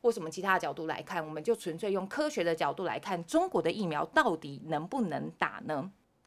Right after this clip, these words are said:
在I C U医生陈志金的脸书的粉丝团，他就 po 出了一张图表。这个图表呢，是比较以色列还有智利呢，在大量接种完疫苗之后呢，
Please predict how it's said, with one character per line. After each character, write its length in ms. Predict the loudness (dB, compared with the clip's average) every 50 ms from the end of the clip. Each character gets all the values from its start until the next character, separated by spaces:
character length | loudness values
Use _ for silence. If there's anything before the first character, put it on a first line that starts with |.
| _ -20 -20 2
在 160 | 6 6 8
I 100 | 8 8
C 140 | 6 6 6
U 140 | 4 4 4
医 160 | 2 0 2
生 200 | 6 6 6 6
陈 160 | 6 4 4
志 140 | 4 2 0
金 180 | 2 4 4 6
的 120 | 8 6
脸 120 | 6 4
书 160 | 2 2 4 6
的 120 | 6 4
粉 180 | 4 2 -4 -4
丝 140 | -4 -2
团， 200 | 0 2 2 4
他 140 | 4 4 4
就 140 | 4 4 4
po 200 | 2 2 0 2
出 140 | 2 2 2
了 80 | 2
一 160 | 2 2 0 0
张 260 | 2 4 4 4 2
图 220 | 0 -2 -4 -2 0
表。 300 | 4 4 2 2 2 0
这 80 | 2 2
个 80 | 2
图 160 | 4 4 4
表 200 | 6 6 6 6
呢， 160 | 6 4 0 -2
是 160 | -2 -4 -6
比 180 | -6 -6 -4
较 240 | 2 6 6 6 6 4
以 140 | 0 -4
色 180 | 2 4 6 6
列 140 | 6 6 4
还 100 | 2 2
有 120 | 2 0 -2
智 280 | -4 -4 -2 -2 -2
利 180 | 0 0 0 2
呢， 160 | 0 0 2
在 180 | 4 4 4 4
大 280 | 4 4 4 6 6
量 220 | 6 4 4 4 2
接 180 | 2 2 2 4
种 180 | 4 4 2 0
完 160 | 0 -2 -4
疫 120 | -4 -4
苗 200 | -2 -4 -6 -6 -6
之 220 | -8 -6 -6 -6
后 260 | -2 2 2 2 2
呢， 200 | 2 0 0 -2